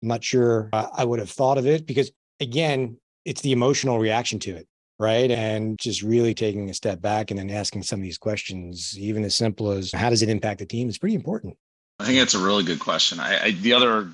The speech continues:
Speaker 2: just thought is, is this coming as a surprise to you?
Speaker 1: Mm.
Speaker 2: Right? I think there's some, especially in this market, right? I don't know what you guys find, but I mean, this is,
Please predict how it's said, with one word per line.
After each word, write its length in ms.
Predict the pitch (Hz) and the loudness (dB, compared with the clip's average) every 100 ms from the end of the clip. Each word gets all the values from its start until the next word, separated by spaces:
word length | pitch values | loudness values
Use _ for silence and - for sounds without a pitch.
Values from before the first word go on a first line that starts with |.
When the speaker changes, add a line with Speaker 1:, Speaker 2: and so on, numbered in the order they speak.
| - | -10
Speaker 2:
just 260 | 98 - | -8 -8
thought 460 | - 113 107 95 - | -2 2 4 4 -2
is, 180 | 87 85 | -8 -6
is 80 | 85 | -4
this 140 | 110 | -2
coming 300 | - 131 110 | 0 0 2
as 160 | 98 - | 0 0
a 40 | |
surprise 600 | - - 107 95 98 95 - | -2 -4 -2 0 0 -2 -6
to 80 | 76 | -12
you? 240 | 67 67 - _ _ _ - | -14 -16 -20 _ _ _ -18
Speaker 1:
Mm. 260 | 95 87 85 | -16 -14 -4
Speaker 2:
Right? 220 | 87 85 | -2 2
I 80 | 107 | 2
think 220 | 143 123 | 2 2
there's 240 | 107 - | 2 2
some, 500 | - 113 107 104 98 - _ - | 2 2 2 -2 -6 -12 _ -4
especially 400 | - 269 226 151 | 2 4 4 2
in 80 | |
this 200 | 131 - | 0 -4
market, 420 | 131 127 - 64 - | -2 -2 -4 -10 -14
right? 280 | 82 101 117 | -6 -2 -2
I 100 | 104 | -2
don't 220 | 104 98 | -2 -4
know 320 | 98 98 95 | -4 -2 -4
what 180 | 95 85 | -6 -4
you 140 | 117 110 | -2 2
guys 260 | 87 87 | 2 2
find, 400 | - 80 80 87 | -2 -4 -4 -2
but 100 | 90 | 0
I 60 | 92 | 2
mean, 220 | 95 95 | 0 0
this 240 | 110 - | 2 4
is, 340 | 117 104 90 | 2 2 -2